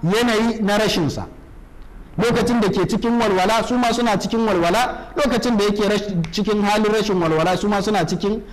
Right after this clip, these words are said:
hali na rashin walwala. To, a nan ne da Umar ya ɗaga muryansa,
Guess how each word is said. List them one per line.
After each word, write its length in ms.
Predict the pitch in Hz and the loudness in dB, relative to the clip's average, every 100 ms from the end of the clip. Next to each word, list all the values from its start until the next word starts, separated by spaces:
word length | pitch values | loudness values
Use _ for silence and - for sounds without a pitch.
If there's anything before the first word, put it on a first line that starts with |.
| - | -6
hali 320 | 202 220 226 | 0 2 2
na 120 | 220 220 | 2 2
rashin 300 | 214 175 139 | 0 0 0
walwala. 400 | 113 107 104 98 - - - - - - - - - - - - | 0 -2 -4 -6 -14 -20 -20 -20 -20 -20 -20 -20 -20 -20 -10 -4
To, 80 | 180 | 0
a 180 | 175 | 2
nan 200 | 202 240 233 | 2 2 2
ne 280 | 220 220 - - - - - | 0 -2 -8 -16 -18 -20 -10
da 320 | 147 147 156 156 | -4 0 2 2
Umar 180 | 226 196 | 2 2
ya 300 | 190 190 190 | 2 2 2
ɗaga 200 | 202 202 | 2 2
muryansa, 680 | 190 214 214 185 175 175 | 2 2 2 0 0 -2